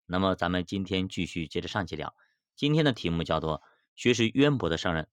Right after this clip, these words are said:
才能够成功”。那么知识和金钱是成正比的，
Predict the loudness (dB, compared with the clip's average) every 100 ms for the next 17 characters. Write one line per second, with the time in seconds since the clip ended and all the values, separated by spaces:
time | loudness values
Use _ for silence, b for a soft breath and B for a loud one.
0 | _ -8 -6 -4 -6 -8 -10 -8 -10 _
1 | _ _ _ _ _ 0 0 0 0 2
2 | 2 2 2 -2 0 -2 -2 -6 -6 -6
3 | -4 -6 -10 -16